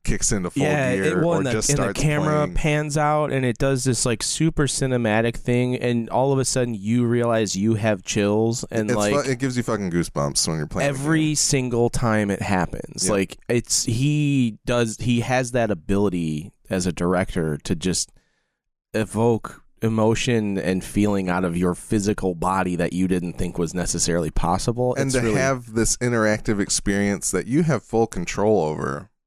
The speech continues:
Speaker 1: feels so crafted and, like, like, y-, you don't know that you're playing right into his hands, but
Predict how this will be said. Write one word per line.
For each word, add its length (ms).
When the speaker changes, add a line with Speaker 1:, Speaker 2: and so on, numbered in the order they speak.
Speaker 1:
feels 240
so 420
crafted 840
and, 480
like, 300
like, 400
y-, 60
you 200
don't 200
know 580
that 140
you're 120
playing 340
right 220
into 180
his 160
hands, 400
but 300